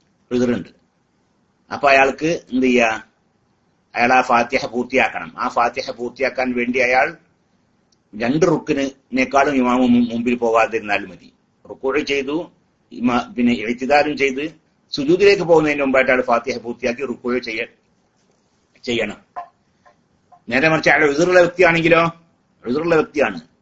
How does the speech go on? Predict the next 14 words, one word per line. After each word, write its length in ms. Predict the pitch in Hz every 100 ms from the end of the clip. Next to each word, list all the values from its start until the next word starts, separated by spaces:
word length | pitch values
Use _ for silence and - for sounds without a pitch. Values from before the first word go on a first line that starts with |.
| _ _ _ _
അതായത് 360 | 107 123 131 135
നേ-, 100 | 135
നേരത്തെ 260 | 127 131 139
പറഞ്ഞപ്പോൾ 300 | 135 135 135
തന്നെ 180 | 127 135
വേ-, 440 | 123 _ _ 120
വേഗം 260 | 123 151 139
ഓതാൻ 240 | 131 143
സാധിക്കാത്ത 520 | 143 135 131 151 139
ആളാണ്, 340 | 127 107 92 78
എന്നാൽ 220 | 117 139
ത്വീലായ 680 | 127 123 135 170 165 151 147
മൂന്ന് 380 | 131 165 208 165
റുക്കിന്, 300 | - -